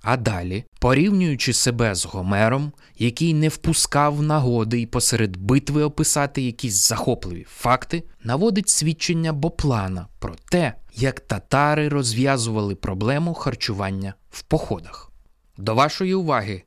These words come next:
як приготувати м'ясо коня в поході за рецептом Боплана у викладі Меріме. Для початку вам знадобиться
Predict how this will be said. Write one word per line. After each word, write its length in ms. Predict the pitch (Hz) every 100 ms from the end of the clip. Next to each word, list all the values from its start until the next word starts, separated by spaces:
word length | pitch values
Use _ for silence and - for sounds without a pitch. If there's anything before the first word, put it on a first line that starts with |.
| -
як 300 | 101 123 -
приготувати 720 | - 117 123 127 156 185 190
м'ясо 540 | 180 151 147 175 - 196
коня 420 | - 175 151 135
в 160 | -
поході 680 | - - 160 - 107 95 92 - - -
за 180 | - 120
рецептом 580 | 120 - 160 - 175 120
Боплана 640 | 101 - 101 127 156 165 - - -
у 120 | 269
викладі 560 | 233 160 139 135 135 139 -
Меріме. 400 | 127 110 82 - - _ - -
Для 240 | 113 214
початку 640 | 262 226 107 95 - 143 -
вам 240 | 175 254 240
знадобиться 680 | 208 156 117 123 - 131